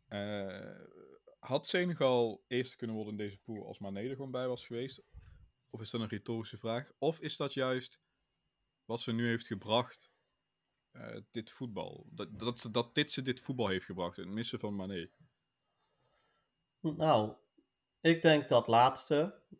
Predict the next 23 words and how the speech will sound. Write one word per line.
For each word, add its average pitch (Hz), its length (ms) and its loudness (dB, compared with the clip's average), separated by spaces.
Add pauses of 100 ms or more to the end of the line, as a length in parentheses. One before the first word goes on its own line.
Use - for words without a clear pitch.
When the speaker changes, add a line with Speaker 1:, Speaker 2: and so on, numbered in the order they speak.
(120)
Speaker 2:
Dat - 420 2 (300)
hoop 131 360 8
ik 165 120 0
ook 156 160 6
wel 160 120 4
een 151 80 2
beetje 147 300 4
op 135 100 2
een 147 100 2
bepaalde 139 380 4
manier. 139 460 2 (280)
Ehm, 113 580 10 (580)
want, 113 420 6
eh, 107 600 4 (580)
ja, 110 460 6 (240)
ik, - 360 -4 (1400)
Senegal 170 600 10
werd 151 160 10
nogal 147 280 12
afgeschreven 139 840 6
nadat 135 340 2
Mané 131 460 2
wegviel. 135 720 0